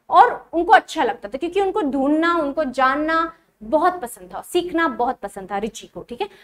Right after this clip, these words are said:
हर बच्चे को, मुझे लगता है, इस तरीके की इंटरेस्ट होती है और अगर उस तरीके का असाइनमेंट उसको दिया जाए, तो वो definitely काफी इंटरेस्ट के साथ करता है, ठीक है। And learn he did, learn he did मतलब, और सीखा उसने, वो जरूर सीखा, ठीक है, उन्होंने सीखा भी।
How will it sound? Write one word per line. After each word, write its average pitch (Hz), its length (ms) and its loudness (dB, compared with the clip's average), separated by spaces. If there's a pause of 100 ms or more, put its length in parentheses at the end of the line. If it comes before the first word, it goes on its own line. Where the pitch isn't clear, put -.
(140)
हर 403 100 6
बच्चे 330 320 4
को, 359 80 0
मुझे 311 240 2
लगता 285 260 -2
है, 285 60 0
इस 269 100 -8
तरीके 262 260 -8
की 285 100 -6
इंटरेस्ट 262 440 -6
होती 220 260 -6
है 311 220 -6 (340)
और 269 160 4
अगर 285 260 0
उस 311 140 -6
तरीके 302 320 -4
का 302 120 2
असाइनमेंट 285 480 0
उसको 294 200 -6
दिया 254 240 0
जाए, 269 220 0
तो 339 120 -6
वो 311 80 -6
definitely 330 680 -4
काफी 285 260 0
इंटरेस्ट 240 380 -6
के 240 80 -10
साथ - 280 -6
करता - 260 -8
है, - 140 -20 (140)
ठीक 254 160 -12
है। 381 120 -6 (540)
And 415 160 -4 (140)
learn 440 260 6
he 392 300 0
did, 247 240 2
learn 381 300 4
he 392 220 -2
did 349 160 -2
मतलब, 339 320 0 (320)
और 415 160 6
सीखा 339 580 2
उसने, 202 460 -8
वो 277 120 -2
जरूर 349 340 2
सीखा, 262 400 -8
ठीक 240 220 -10
है, 370 60 -4
उन्होंने 285 320 -4
सीखा 302 400 -4
भी। - 160 -12